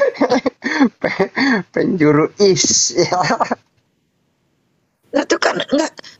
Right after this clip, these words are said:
Speaker 2: nggak, nggak nyambung antara fakta dengan yang ditambalin. Ditambalinnya everywhere. "Sebarkanlah ini ke seluruh dunia." Mana? Wong baru dalam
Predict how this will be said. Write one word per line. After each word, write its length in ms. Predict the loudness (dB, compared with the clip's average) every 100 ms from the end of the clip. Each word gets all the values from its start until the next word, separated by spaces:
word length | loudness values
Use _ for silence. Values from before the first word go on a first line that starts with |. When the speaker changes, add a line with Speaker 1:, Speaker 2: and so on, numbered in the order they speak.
| 0
Speaker 2:
nggak, 200 | 0 2
nggak 240 | 2 2
nyambung 480 | 0 4 6 6 4 2
antara 320 | 0 0 0
fakta 720 | 0 -2 -4 -6 -2 2 0 -2 -10 -14 -6
dengan 240 | -2 2 4 4
yang 160 | 4
ditambalin. 880 | 2 2 2 4 4 4 4 2 2 -2 -10 -10 -4
Ditambalinnya 800 | -2 0 2 2 2 2 2 0 -2
everywhere. 1040 | 2 4 4 4 4 4 4 4 2 -2 -6 _ _ _ _ -2
"Sebarkanlah 720 | 0 2 0 0 2 2 2
ini 240 | 2 2 0
ke 80 | 2
seluruh 480 | 2 4 6 6 6 4
dunia." 480 | 4 4 2 0 -2 -12 _ _
Mana? 720 | 0 2 4 4 4 4 2 -2 _ -6 0
Wong 160 | 2
baru 240 | 2 2 2
dalam 240 | 2 0